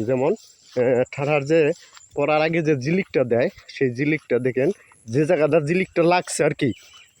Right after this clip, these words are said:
দেখেন, দেখেন জিলিকটা যে, যে জায়গাটা লাগছে মনে হয় যেন একদম পুরে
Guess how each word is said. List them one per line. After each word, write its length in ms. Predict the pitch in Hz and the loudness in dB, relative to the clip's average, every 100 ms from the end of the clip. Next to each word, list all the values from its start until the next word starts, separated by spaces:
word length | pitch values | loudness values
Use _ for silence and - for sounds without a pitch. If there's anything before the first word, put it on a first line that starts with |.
| _ | _
দেখেন, 320 | 110 113 120 104 82 _ _ - - _ - - _ | -6 -2 0 -2 -4 _ _ -20 -20 _ -20 -20 _
দেখেন 260 | 107 104 104 101 | -10 -6 -6 -6
জিলিকটা 380 | 123 127 - 123 | -4 -4 -2 -2
যে, 140 | 123 135 123 | 0 -2 -4
যে 160 | 110 123 | -8 -6
জায়গাটা 340 | 127 117 104 117 | -2 -4 -2 -2
লাগছে 400 | 120 110 - 123 - _ _ _ - | -2 -4 -8 -8 -8 _ _ _ -4
মনে 180 | 120 127 | -2 -2
হয় 200 | 120 110 | -2 -2
যেন 180 | 120 127 | 0 0
একদম 360 | 165 127 113 127 196 - - _ _ _ - _ | 0 -2 -2 -2 -4 -10 -20 _ _ _ -20 _
পুরে 260 | - 190 | -2 2